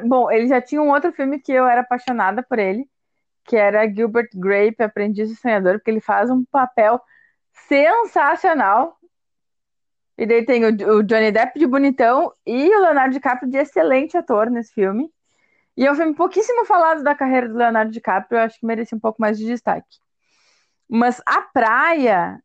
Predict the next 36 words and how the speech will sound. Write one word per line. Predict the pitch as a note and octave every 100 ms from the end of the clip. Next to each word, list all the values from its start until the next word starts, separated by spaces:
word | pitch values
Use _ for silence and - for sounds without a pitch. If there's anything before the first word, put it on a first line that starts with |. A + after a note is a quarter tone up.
| _
ele | G#3 A3
mostra | A#3 G#3 G#3+
um | G#3+
Leonardo | G#3 G3+ A#3+
DiCaprio | C#4+ C#4 B3+ B3 A#3
mais | - A3+ A3+
maduro, | B3+ C4 A#3+ A3 A3 A#3+ C4+ G#4 A#4 _ _ _ _ _ _ _ -
assim, | G3+ A#3+
com | A#3+
aque-, | A3 E3 G3 - _
com | -
aquela | C4 D#4 F4
coisa | F4+ E4 D4+ D#4 D#4
que |
a | D4
gente | C#4+ C4+ C#4+
vê | B3 B3+ B3+ _ _ -
no, | A3+ A#3 A#3
ah, | A#3+ A#3 G#3
no | G#3+ G#3+ G#3+
Alexander | G#3 G#3+ - B3 C4
Supertramp, | C4 C4 C#4 B3+ C4 A#3+ C4+ D#4
lá | C4+ G#3+ G#3+
no, | A3+ A3 G#3+
na | G#3+ G#3+
Natureza | G#3 G#3+ G#3+ G#3+
Selvagem, | G#3+ G3+ G3 F#3 G3+ C#4+ D#4+ F#4+ F#4+ _ _ _ _ _ _
e | - B3
com | - C#4+
a | C4
mesma | A#3+ C#4+ D#4
coisa | D4 C#4 C#4
que | C#4
a |
gente | C#4 C4 C#4+
vê | B3 A3+ A#3+ C4 C#4